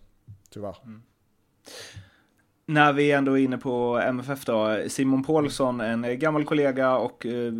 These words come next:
Speaker 2: stor, eh, Malmö-supporter, skrev på Twitter efter den här fyra ett-segern: "Eh, är jag jobbigt neggo när jag påpekar att Kjartansson aldrig firar andras mål?"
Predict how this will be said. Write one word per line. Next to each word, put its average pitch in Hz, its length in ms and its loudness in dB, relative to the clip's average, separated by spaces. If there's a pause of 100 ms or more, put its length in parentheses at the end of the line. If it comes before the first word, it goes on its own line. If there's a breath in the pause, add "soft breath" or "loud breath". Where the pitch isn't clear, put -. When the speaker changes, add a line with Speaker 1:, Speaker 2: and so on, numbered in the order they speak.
(120)
Speaker 2:
stor, 113 340 -4
eh, 113 160 -2
Malmö-supporter, 110 1300 -4
skrev 123 360 -2
på - 80 -8
Twitter 165 460 -2
efter 139 420 -2
den 127 60 -4
här 120 80 -4
fyra 113 280 -4
ett-segern: 104 560 -8 (800 loud breath)
"Eh, 107 420 -8
är 135 40 0
jag 139 160 4
jobbigt 151 680 2
neggo 139 500 0
när 113 160 2
jag 117 160 0
påpekar 120 720 -4
att 113 160 -4
Kjartansson 117 880 -2
aldrig 120 720 -2
firar 107 500 -6
andras 104 800 -10
mål?" 123 400 -8